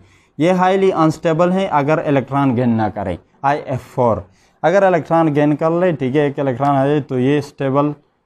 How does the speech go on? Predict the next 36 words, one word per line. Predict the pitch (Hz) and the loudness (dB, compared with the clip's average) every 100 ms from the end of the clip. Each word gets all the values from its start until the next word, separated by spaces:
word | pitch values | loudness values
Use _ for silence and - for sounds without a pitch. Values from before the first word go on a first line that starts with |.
| - | -8
यानी | 135 139 | -4 -2
इसकी | 160 - - 143 | -4 -8 -6 -4
तरह | 135 - - 127 127 | -4 -8 -6 0 0
इलेक्ट्रॉनिक | 123 120 - 131 120 | 0 -4 -4 -4 -4
कॉन्फ़िगरेशन | 123 113 107 113 120 120 117 | -6 -8 -4 -2 -2 -2 -4
होगी | 120 135 | -2 0
और | 117 110 | 0 -2
इसकी | - 139 - 110 | -8 -14 -14 -14
शेप | - 147 123 | -4 -4 -4
क्या | 131 | -4
होगी, | 123 127 139 170 160 _ _ _ - | -2 0 0 -2 -4 _ _ _ -4
अ, | 110 113 110 110 | 0 2 0 0
मैंने | 131 143 | 2 2
बताया | 120 113 135 156 | 2 -2 0 0
था | 160 185 | -2 -8
कि | 175 _ - 123 113 | -8 _ -8 -6 -6
एक्स, | 139 147 143 - - - _ _ _ _ _ _ _ - | -4 -4 -6 -20 -20 -20 _ _ _ _ _ _ _ -10
एक | 127 131 | -8 -2
लोन | 135 135 | 0 0
पेयर | 131 123 | 0 0
ऊपर, | 123 151 | 0 -2
एक | 151 143 113 | -4 -6 -4
लोन | 123 127 | -2 -2
पेयर | 120 139 143 - _ _ _ _ - | -2 -4 -6 -10 _ _ _ _ -8
नीचे। | 131 120 - 92 | -4 -4 -4 -8
ठीक | 123 131 | -6 -6
है, | 175 170 - _ _ - | -4 -6 -8 _ _ -10
मैंने | 123 131 | -4 0
अभी | 139 127 | 0 0
बताया | 104 92 98 92 | -2 -4 -6 -6
था | 95 | -8
थोड़ी | 92 107 | -8 -6
देर | 101 101 | -4 -4
पहले। | 98 104 101 | -6 -8 -6
इस | - 127 | -8 -8
तरह | 147 151 | -6 -6